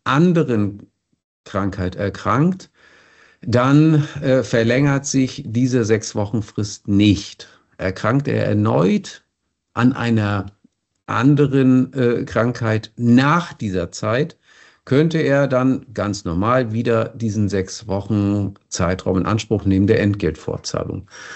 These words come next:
Und nun hatte sich das thüringische Landesarbeitsgericht mit einem Fall zu befassen, wo das, naja, nennen wir es mal so, auf der Kippe stand. Also der Arbeitnehmer war sechs Wochen erkrankt, hatte ein arbeitsfreies Wochenende und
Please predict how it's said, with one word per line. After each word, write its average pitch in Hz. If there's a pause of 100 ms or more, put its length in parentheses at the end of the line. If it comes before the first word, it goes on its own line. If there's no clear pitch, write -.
(320)
Und 107
nun 160
hatte 156
sich 139
das 131
thüringische 123
Landesarbeitsgericht 117
mit 117
einem 101
Fall 104
zu 127
befassen, 123 (400)
wo 123
das, 120
naja, 123
nennen 131
wir 151
es 151
mal 135
so, 127
auf 127
der 127
Kippe 92
stand. 73
Also 104
der 139
Arbeitnehmer 143
war 131
sechs 127
Wochen 123
erkrankt, 127
hatte 120
ein 110
arbeitsfreies 110
Wochenende 131
und 123